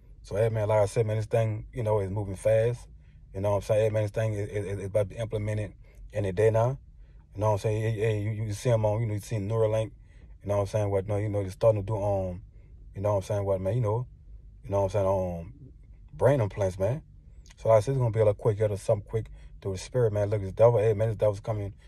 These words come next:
with great wrath, man. You know what I'm saying? Like I said, devil gonna, hey, man, he gonna pull a plug on the economy. You know what I'm saying? Look, you know, right now the dollar's worthless. You see what I'm saying? In due time, man, you know, the, the dollar just gonna crash.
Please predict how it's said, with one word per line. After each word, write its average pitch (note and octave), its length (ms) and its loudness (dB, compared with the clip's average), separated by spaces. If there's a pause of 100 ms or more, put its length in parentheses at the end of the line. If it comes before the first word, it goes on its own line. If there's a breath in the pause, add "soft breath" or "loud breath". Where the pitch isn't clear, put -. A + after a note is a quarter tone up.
(160 soft breath)
with F2 160 -10
great F#2+ 180 0
wrath, A#2+ 260 4
man. A2 260 -4 (520 soft breath)
You G2 60 -8
know G#2+ 100 2
what G#2+ 40 2
I'm G2+ 80 0
saying? G#2 180 -2
Like G#2+ 80 4
I G2+ 40 4
said, G2 220 -4
devil G#2+ 220 4
gonna, G2+ 160 0
hey, G#2+ 140 2
man, G2+ 100 -2
he G#2+ 60 -2
gonna F#2 100 -2
pull B2+ 160 0
a A#2+ 60 2
plug A#2 400 2 (320 soft breath)
on G#2 140 0
the A#2 60 2
economy. A2 520 -2 (420 soft breath)
You F#2+ 80 -6
know G#2 60 0
what G2+ 60 2
I'm F#2+ 40 -2
saying? G#2+ 180 0
Look, A2 140 2
you A#2+ 60 -2
know, G#2+ 160 2
right G#2 180 4
now A2 140 2
the G2+ 60 0
dollar's G#2+ 340 2
worthless. F2 480 0 (440 loud breath)
You G#2 80 -12
see G2+ 140 0
what A2 60 6
I'm G#2+ 80 2
saying? A2 240 0
In F#2 80 -4
due A2 120 -2
time, A#2 300 0
man, G#2+ 80 0
you G#2 80 -2
know, G2 80 -2
the, F#2 100 -4
the F2+ 140 -2
dollar A2+ 300 6
just G2 180 -6
gonna F#2+ 140 -4
crash. A2 500 -2